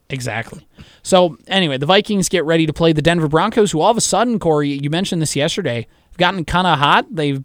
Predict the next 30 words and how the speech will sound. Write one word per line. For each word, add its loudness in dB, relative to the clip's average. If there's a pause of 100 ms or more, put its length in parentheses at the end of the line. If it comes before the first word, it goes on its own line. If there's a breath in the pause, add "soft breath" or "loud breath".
(120)
beat, 0
uh, 2
I -2
mean, 2
that 4
game -4
was -8
ugly 0
yesterday -6
against -10
Buffalo, -4 (340 loud breath)
uh, 2
but -4
they 4
ended 4
up 0
beating 0
the 2
Bills, -2 (640)
uh, 0
and 0
now 4
all 4
of 0
a -4
sudden -2
they're 2
four 0
and -4
five. -2